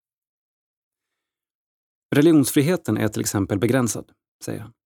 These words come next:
"Det är omöjligt för muslimer att byta religion,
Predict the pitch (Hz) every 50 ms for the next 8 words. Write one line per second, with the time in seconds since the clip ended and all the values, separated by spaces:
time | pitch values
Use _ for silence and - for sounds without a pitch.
0 | _ _ _ _ _ _ _ _ _ _ _ _ _ _ _ _ _ _ _ _
1 | _ _ _ _ _ - 120 117 107 107 110 113 - 202 165 135 123 147 170 170
2 | 131 - - 127 127 139 139 - 170 175 170 135 117 107 - _ - - - -
3 | 117 107 - 107 107 107 117 123 127 117 120